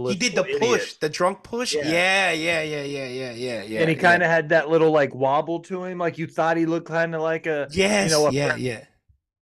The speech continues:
Speaker 2: old man, and then all of a sudden he'd hit that pose and he would snap, and you'd be like, "God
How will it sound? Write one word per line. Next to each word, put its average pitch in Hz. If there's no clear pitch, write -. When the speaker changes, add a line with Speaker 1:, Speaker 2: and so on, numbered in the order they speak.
Speaker 2:
old 170
man, 165
and 147
then 160
all 156
of 151
a 160
sudden 156
he'd 147
hit 165
that 147
pose 151
and 147
he 143
would 123
snap, 151
and 131
you'd 131
be 135
like, 117
"God -